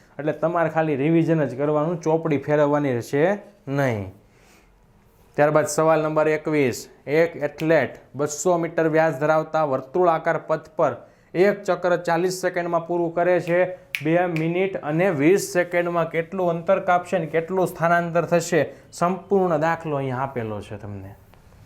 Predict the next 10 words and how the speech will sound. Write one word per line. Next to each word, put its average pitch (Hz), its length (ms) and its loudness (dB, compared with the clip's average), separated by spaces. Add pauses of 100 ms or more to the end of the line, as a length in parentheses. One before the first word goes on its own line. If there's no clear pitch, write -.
(760)
ત્યારબાદ 151 340 4
સવાલ 165 400 2
નંબર 160 240 2
બાવીસ. 156 540 0
જડત્વ 160 460 0
એટલે 160 300 0
શું? 160 220 -4
તેના 160 200 0
પ્રકારો 160 460 0
જણાવો. 151 580 0